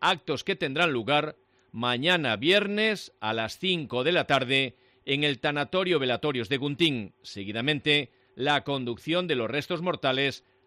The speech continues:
hasta el cementerio parroquial de Santa Cruz de Grolos, Guntín, donde se procederá a la inhumación en el panteón familiar. Favores que agradecerán.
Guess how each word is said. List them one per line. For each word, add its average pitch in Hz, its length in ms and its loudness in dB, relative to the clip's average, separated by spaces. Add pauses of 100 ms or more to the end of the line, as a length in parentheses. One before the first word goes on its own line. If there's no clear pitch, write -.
(180)
hasta 127 340 -2
el 117 140 -2
cementerio 156 580 0
parroquial 151 480 0
de 117 140 -4
Santa 180 500 0
Cruz 147 280 -2
de 156 140 4
Grolos, 139 460 2
Guntín, 131 680 0 (500)
donde 131 460 -2
se 139 180 -2
procederá 143 760 0 (460)
a 147 160 2
la 131 100 2
inhumación 131 720 -2
en 180 200 -2
el 196 180 0
panteón 117 540 0
familiar. 131 720 0 (600)
Favores 208 600 2
que 165 160 2
agradecerán. 117 840 0